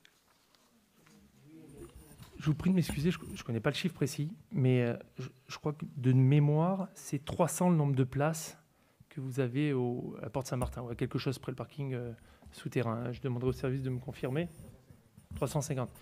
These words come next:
Si j'en enlève tout de suite un tiers directement, à minima que pour mes agents, c'est dommage dans notre volonté d'imaginer que des gens peuvent laisser leur voiture en abonnement dessus. C'est une réelle volonté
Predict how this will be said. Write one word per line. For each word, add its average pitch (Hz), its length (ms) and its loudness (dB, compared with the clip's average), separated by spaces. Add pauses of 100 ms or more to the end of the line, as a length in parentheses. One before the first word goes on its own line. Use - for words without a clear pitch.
(120)
Si - 200 -4
j'en 160 160 4
enlève 180 220 2
tout - 100 -2
de - 80 -4
suite 165 240 0
un 160 80 6
tiers 156 240 4
directement, 151 600 2
à 139 100 4
minima 160 360 8
que 156 140 0
pour 143 140 -2
mes 131 160 2
agents, 147 300 2 (440)
c'est - 160 -4
dommage 151 260 4
dans 151 100 0
notre 131 200 0
volonté 139 480 0 (320)
d'imaginer 143 440 4
que 156 60 -2
des 131 120 2
gens 156 120 4
peuvent 135 240 -2
laisser 139 240 0
leur 135 120 0
voiture 123 320 -2
en 139 80 -2
abonnement 127 340 0
dessus. 131 360 -2 (200)
C'est - 240 -8 (160)
une 135 100 2
réelle 160 220 6
volonté 151 460 2